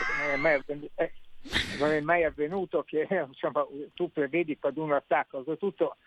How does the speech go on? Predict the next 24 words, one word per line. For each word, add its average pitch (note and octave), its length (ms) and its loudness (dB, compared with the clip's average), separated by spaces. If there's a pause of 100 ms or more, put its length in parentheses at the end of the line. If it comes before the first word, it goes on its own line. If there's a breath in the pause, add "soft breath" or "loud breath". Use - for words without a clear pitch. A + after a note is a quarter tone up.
(320 soft breath)
i, D3+ 200 0
eh, C#3+ 240 2
magari D#3 520 4
i C#3+ 60 0
politici D#3 540 0
non D3+ 180 0
leggono, C#3+ 480 0
gli B2+ 100 -4
am-, C3+ 180 -4
eh, C#3 360 -6
i C#3 80 -8
politici D#3 420 0
americani D3+ 500 2
ancora F3+ 340 -2
meno, D#3 320 -2
ma C3 160 0
i C3+ 120 0
russi D#3 300 0
hanno C3 160 -2
letto D3+ 400 -2
Guerra C#3 240 -2
e F3 100 -6
Pace C#3 340 2
e B2+ 60 -12